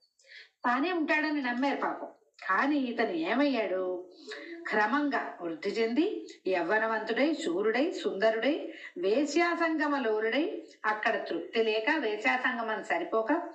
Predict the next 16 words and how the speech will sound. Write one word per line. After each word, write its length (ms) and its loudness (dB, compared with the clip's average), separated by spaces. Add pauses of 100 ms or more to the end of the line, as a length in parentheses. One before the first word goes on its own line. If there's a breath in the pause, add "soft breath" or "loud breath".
(360 loud breath)
పరస్త్రీల 600 4
యందు 260 2
కూడా 240 2
ఆసక్తిని 800 -2
కలిగి, 520 -2 (540 loud breath)
ధనాధికాన్ని 840 2
డబ్బు 300 2
వెచ్చించి, 920 2 (540 loud breath)
ఎవరినైనా 720 0
ఇతరుల 400 2
భార్యలను 680 0
కూడా 220 0
లోబరుచుకుని 840 0
వారితోటి 800 -2
కలిసి 320 -6
తిరిగేవాడట. 600 -2